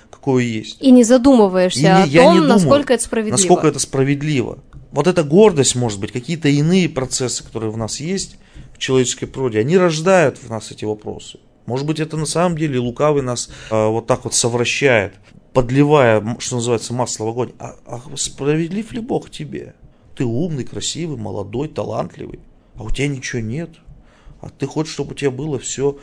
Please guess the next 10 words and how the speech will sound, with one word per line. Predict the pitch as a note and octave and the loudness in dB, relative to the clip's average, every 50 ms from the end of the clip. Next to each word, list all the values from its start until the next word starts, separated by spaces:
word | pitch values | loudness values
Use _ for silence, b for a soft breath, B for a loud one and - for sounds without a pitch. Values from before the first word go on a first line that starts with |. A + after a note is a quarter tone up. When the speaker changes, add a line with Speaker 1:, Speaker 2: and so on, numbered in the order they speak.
| b b b b b - | b b b b b -6
Speaker 1:
как | A#2+ A#2+ - | -6 -6 -4
у | A#2+ B2 A#2+ | -4 -6 -6
человека, | - - - A#2 A#2 B2+ C#3+ D3+ - - | -6 -4 -2 0 0 2 0 0 -2 -6
который | C#3 B2+ - C3 D3 D3+ C#3 A#2+ - b b b b - | -10 -6 -2 -2 -2 -2 -2 -8 -10 b b b b -8
много | G#2+ A#2+ C#3 E3 D#3+ E3 D#3+ | -4 0 0 0 0 0 0
работает. | D3+ C#3 C3+ C#3+ F3 G#3 G3+ - - - - - _ _ _ _ _ - | 0 0 0 -2 -6 -6 -6 -8 -10 -10 -12 -14 _ _ _ _ _ -10
Ну, | A#2+ E3 G#3 A3+ G3 - - - | -8 -6 -6 -8 -8 -12 -14 -10
зачем | - A3 - - - A#3+ A3 F3+ | -8 -6 -6 -4 -4 -6 -6 -6
тебе | - - - - - | -8 -10 -12 -12 -12
это? | - - - - | -12 -14 -18 -20